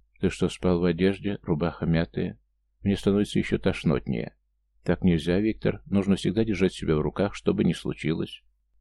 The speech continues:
Встаю, открываю бар и наливаю два бокала коньяка. «Из тебя получится прекрасная жена генерала», взмахиваю бокалом. Какая бы ни была Елена, но использовать её как наказание для себя — это слишком.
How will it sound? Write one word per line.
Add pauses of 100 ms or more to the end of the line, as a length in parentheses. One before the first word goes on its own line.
(300)
Встаю,
открываю
бар
и
наливаю
два
бокала
коньяка. (120)
«Из
тебя
получится
прекрасная
жена
генерала»,
взмахиваю
бокалом. (1300)
Какая
бы
ни
была
Елена,
но
использовать
её
как
наказание
для
себя —
это
слишком.